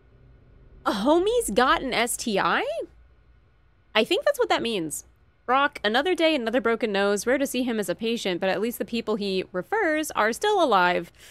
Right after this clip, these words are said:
Barely. Holly Cantelli, treatment for the steady stream of his addiction would, would be a steady income, but I can't waste the resources on him if he's just gonna get hooked again.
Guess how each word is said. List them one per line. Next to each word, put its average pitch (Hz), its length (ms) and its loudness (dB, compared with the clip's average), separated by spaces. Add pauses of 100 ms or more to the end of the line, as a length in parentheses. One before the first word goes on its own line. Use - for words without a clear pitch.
(260)
Barely. 156 440 -6 (560)
Holly 294 280 2
Cantelli, 208 760 -4
treatment 269 360 -4
for 277 80 -4
the 262 80 0
steady 226 320 -2
stream 220 280 -6
of 196 120 -4
his 185 100 -6
addiction 220 460 -6
would, 196 180 -6 (280)
would 175 180 -8
be 185 160 -2
a 170 80 -2
steady 170 320 -4
income, 208 500 -2
but 170 100 -2
I 160 80 -2
can't 262 240 -8
waste 254 200 -4
the 214 80 -4
resources 196 440 -4
on 180 140 -4
him 175 180 -4
if 170 120 -8
he's 180 100 -6
just 185 160 -10
gonna 175 140 -6
get 165 160 -6
hooked - 260 -10
again. 151 320 -8